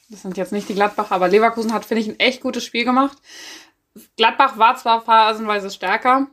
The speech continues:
Ähm, ich finde, ein zwei zu zwei wäre am Ende auch gerecht gewesen. Ähm, Leverku-, also Gladbach hatte halt aber auch einfach Glück, beziehungsweise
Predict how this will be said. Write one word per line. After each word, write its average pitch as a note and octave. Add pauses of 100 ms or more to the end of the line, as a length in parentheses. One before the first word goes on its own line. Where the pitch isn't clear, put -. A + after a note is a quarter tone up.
(200)
Ähm, F#3+
ich -
finde, A#3+
ein A3+
zwei G#3+
zu -
zwei G3+
wäre G3+
am G3
Ende G3
auch G3
gerecht G#3
gewesen. A#3 (1400)
Ähm, G#3
Leverku-, B3
also G#3
Gladbach A#3
hatte B3
halt A#3+
aber G#3+
auch -
einfach G3+
Glück, A#3+
beziehungsweise G3+